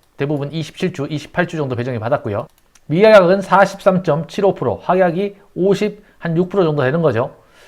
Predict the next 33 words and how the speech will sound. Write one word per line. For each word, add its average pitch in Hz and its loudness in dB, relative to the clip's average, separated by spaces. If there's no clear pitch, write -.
그렇게 - -2
뭐, 226 2
네, 165 0
스펙들은 208 0
하약이 196 0
그렇게 165 -4
크게 202 -2
의미가 190 2
없고, 160 -2
최근에 196 -2
뭐 170 -2
이천백 160 0
원 160 -2
이하로 160 2
많이 135 -4
내려와 151 4
있기 - -4
때문에, 170 -4
어, 127 -4
시가를 147 4
얼마나 151 2
보여줄지는 143 -2
잘 139 -2
모르겠는데, 135 -2
일단은 135 -4
뭐 131 -6
저 - -8
같은 143 0
경우는 135 -4
수수료 151 -4
없는 151 -2
계좌 135 0
위주로 120 -4